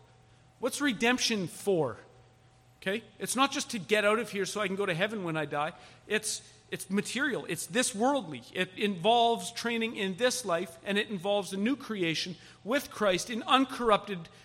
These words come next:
uh, glory forever. It's worth it.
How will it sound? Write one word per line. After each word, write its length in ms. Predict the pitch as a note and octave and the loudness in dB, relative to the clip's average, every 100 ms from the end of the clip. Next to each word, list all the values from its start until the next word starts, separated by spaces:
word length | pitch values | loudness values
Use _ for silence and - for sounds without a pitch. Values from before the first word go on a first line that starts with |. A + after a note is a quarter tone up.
| - | -8
uh, 120 | F3 | -6
glory 640 | F#3 D#3+ G#3+ B3+ A#3 F#3+ F#3 | -6 -2 4 8 8 4 -2
forever. 720 | - A3+ A#3+ A#3+ A3+ G3+ C#3 - - | -2 2 2 4 2 2 -6 -6 -4
It's 200 | A3 A3 | -2 -2
worth 400 | G#3 C#4 D4 - | 0 2 0 -2
it. 120 | F#3 | -10